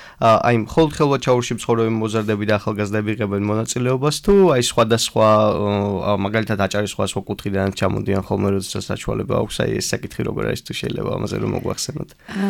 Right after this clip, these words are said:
Speaker 2: მჰმ. ა, ხელვაჩაურის ახალგაზრდობის ცენტრი ზოგადად ორიენტირებულია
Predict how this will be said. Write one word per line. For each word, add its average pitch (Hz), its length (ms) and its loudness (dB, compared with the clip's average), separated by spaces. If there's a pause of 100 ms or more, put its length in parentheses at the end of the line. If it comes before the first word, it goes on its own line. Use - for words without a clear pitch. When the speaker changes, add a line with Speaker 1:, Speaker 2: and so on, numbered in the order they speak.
(200)
Speaker 2:
მჰმ. 208 260 2 (300)
ა, 185 140 -2 (120)
ხელვაჩაურის 302 680 0
ახალგაზრდობის 175 720 -6
ცენტრი 170 440 -4 (140)
ზოგადად 175 680 -2
ორიენტირებულია 160 920 -2